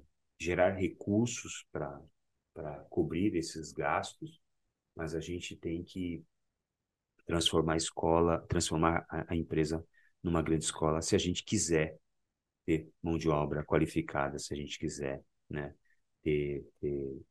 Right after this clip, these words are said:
ter, ter mão de obra disponível, né? E como resolver isso, né? Desenvolvendo pessoas, né, de forma contínua.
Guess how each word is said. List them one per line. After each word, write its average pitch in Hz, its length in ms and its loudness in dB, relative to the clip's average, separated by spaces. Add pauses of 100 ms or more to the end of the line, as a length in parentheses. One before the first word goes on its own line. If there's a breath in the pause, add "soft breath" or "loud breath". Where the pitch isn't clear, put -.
(160)
ter, 69 340 -6 (1040)
ter 101 100 6
mão 80 160 4
de 80 100 0
obra 73 160 0
disponível, 71 680 -8 (160)
né? 73 160 -10 (760 soft breath)
E 110 60 -8
como 127 200 6
resolver 131 400 12
isso, 98 300 6
né? 90 220 8
Desenvolvendo 107 440 4
pessoas, 135 600 8
né, 95 140 4
de 107 100 -6
forma 98 260 4
contínua. 101 720 -2